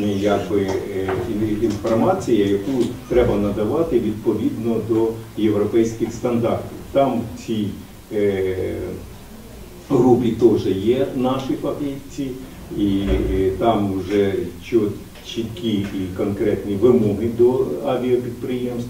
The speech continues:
і аеропортів, які, які звіти, в якій формі, е, що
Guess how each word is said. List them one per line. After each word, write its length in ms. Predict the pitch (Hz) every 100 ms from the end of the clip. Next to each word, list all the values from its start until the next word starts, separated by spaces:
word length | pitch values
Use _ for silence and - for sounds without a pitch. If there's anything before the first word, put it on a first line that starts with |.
| -
і 100 | 123
аеропортів, 680 | 120 120 117 120 117 120 117 120 - - -
які, 480 | - - 120 110 107
які 360 | 104 107 - 104
звіти, 560 | 92 92 113 117 117 117 98 95
в 40 |
якій 300 | 95 - 98 95 -
формі, 560 | 117 123 120 113 113 110 - - -
е, 160 | 117 107 92 - -
що 180 | -